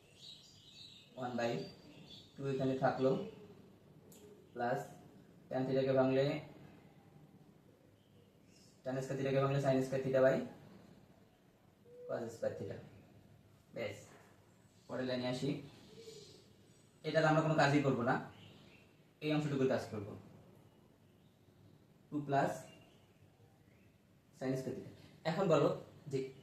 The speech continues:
এই অংশটুকুর কেন কাজ করব না? কারণ আমি যদি কোনোভাবে এই অংশটুকুর যদি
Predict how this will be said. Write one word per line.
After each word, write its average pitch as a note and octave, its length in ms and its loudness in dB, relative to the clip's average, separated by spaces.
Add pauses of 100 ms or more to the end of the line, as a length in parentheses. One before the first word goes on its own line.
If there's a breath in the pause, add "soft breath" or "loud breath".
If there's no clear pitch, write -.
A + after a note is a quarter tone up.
এই G3+ 160 8
অংশটুকুর F#3 380 4
কেন E3+ 180 4
কাজ E3+ 160 2
করব D#3 120 2 (100)
না? E3+ 40 -2 (320)
কারণ D3+ 160 2 (200)
আমি D#3+ 160 4
যদি F#3+ 100 0 (100)
কোনোভাবে E3+ 420 6 (380)
এই D#3+ 140 4
অংশটুকুর F3+ 520 2
যদি E3+ 120 4